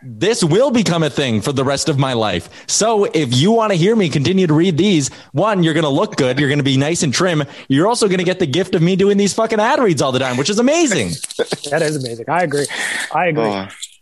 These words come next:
Speaker 2: Manscaped dot com, promo code O N Radio. Go shave your beans. That's what I'm asking you to do. You take care of the Frank, now the beans. All right, Tyler, get your buttons ready. It is time for the manscaped dot com Hot and Cold Performers.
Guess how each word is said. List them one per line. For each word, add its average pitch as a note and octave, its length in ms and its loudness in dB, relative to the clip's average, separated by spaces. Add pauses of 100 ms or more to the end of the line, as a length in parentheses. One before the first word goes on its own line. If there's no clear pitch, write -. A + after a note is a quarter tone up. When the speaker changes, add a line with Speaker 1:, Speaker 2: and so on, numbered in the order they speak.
Speaker 2:
Manscaped A3 500 0
dot A3+ 240 2
com, G#3 600 2 (200)
promo B3+ 260 2
code G#3+ 460 4
O F#3+ 220 2
N F#3+ 100 0
Radio. E3 1080 0 (360)
Go D#3+ 600 -2
shave D#3 340 -4
your D#3+ 120 -2
beans. D3+ 560 -4 (180)
That's C3 160 -10
what D3+ 100 -2
I'm E3+ 160 0
asking D3+ 380 -2
you C3+ 60 -6
to C3 80 -8
do. E3+ 280 -4 (540)
You C3 100 -14
take F3+ 200 -8
care G#3+ 160 0
of G#3+ 80 0
the G3 60 -4
Frank, A3 380 -2
now F#3+ 160 0
the G3 80 -2
beans. G#3+ 720 -4 (320)
All C3+ 60 -6
right, B2 140 -4
Tyler, D#3 220 -2
get F#3 100 -2
your F#3+ 80 0
buttons F#3+ 240 -2
ready. E3 240 -2
It D#3 60 -4
is D3 100 -8
time F#3 180 -4
for F#3 60 -6
the F3 80 0
manscaped G#3+ 880 -2 (200)
dot E3 200 0
com F#3+ 340 0
Hot F3+ 180 0
and G3+ 80 -10
Cold G#3 220 -2
Performers. A3 600 -2